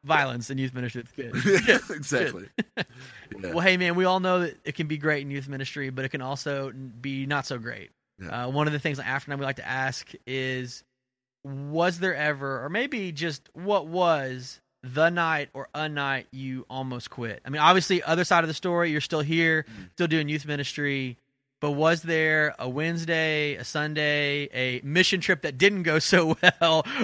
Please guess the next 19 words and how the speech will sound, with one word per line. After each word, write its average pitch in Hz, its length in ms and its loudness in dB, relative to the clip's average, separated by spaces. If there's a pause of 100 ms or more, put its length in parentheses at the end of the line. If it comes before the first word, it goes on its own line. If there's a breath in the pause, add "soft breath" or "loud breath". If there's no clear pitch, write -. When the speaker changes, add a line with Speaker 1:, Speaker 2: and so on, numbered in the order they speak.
Speaker 1:
or 156 280 8
Speaker 2:
Yeah. 160 40 8
Speaker 1:
like, 147 280 2
you 156 100 0
know, 143 80 2
maybe, 165 240 4
maybe, 190 340 4
maybe 175 220 2
got 180 100 6
to 170 60 -2
the 160 100 -10
end 165 160 0
of 151 60 0
the 147 80 -2
camp 156 320 -2
week 151 300 -4
and 139 100 -8
you're 147 80 -4
like, 127 300 -6